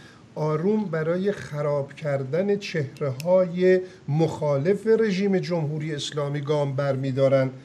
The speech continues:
که موفق هم هستن، باید براشون کف زد، واقعاً تشویقشون کرد و، اه، ادامه هم دارن می‌دن. من اینها رو دارم،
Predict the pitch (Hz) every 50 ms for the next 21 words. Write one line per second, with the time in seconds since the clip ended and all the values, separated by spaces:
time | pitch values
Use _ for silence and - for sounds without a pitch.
0 | - - - - - - - - - 143 135 135 131 127 123 123 - 143 156 165
1 | 185 180 175 147 175 160 147 - - 156 147 143 139 135 135 131 135 135 127 131
2 | 127 - 127 123 - - 147 170 180 - - - 180 156 - - - - - -
3 | - - - - - 135 127 127 120 127 123 120 120 120 117 - - - - -
4 | - - - 123 120 120 - - 156 185 185 175 - - 165 147 127 - 147 135
5 | 123 123 - - - - - - - - - 143 135 165 180 180 180 185 180 185
6 | - - - - - - 180 175 180 190 - 240 233 214 226 226 220 233 240 240
7 | 233 214 202 202 202 202 202 202 185 143 120 110 - - - - - - - -
8 | - - - 180 208 233 233 - 202 190 180 165 185 220 226 226 214 190 185 185
9 | 190 196 196 196